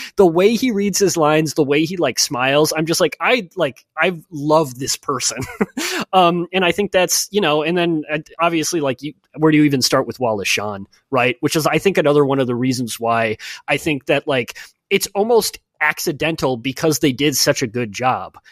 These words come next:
that the second act is not as good as the first, right? Because it's like, you get, um, Wallace Shawn, uh, Inigo Montoya, Mandy Patinkin, and Andre the Giant, and it's like, you know, like, they're, they're bu-,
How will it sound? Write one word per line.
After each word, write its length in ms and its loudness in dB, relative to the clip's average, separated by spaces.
that 220 0
the 100 -10
second 360 -2
act 280 -2
is 240 -6
not 220 2
as 100 -4
good 140 -2
as 120 -4
the 100 -10
first, 320 -2
right? 200 -2
Because 240 0
it's 140 -2
like, 240 2
you 140 0
get, 180 4
um, 440 0
Wallace 360 2
Shawn, 560 2
uh, 600 2
Inigo 280 0
Montoya, 480 2
Mandy 220 0
Patinkin, 540 0
and 320 0
Andre 280 2
the 100 -2
Giant, 400 0
and 100 -2
it's 120 -4
like, 280 0
you 100 -2
know, 280 0
like, 240 2
they're, 160 4
they're 120 2
bu-, 220 -6